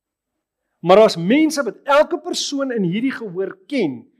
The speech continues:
wat ek nooit gaan ontmoet nie. Ek kan nie by hulle uitkom nie.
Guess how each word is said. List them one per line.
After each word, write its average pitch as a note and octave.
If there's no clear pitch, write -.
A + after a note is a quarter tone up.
wat D3+
ek A#3
nooit G#3+
gaan F3+
ontmoet D3+
nie. A#2+
Ek A3
kan F#3+
nie F3
by D#3
hulle C#3
uitkom A#2+
nie. G2+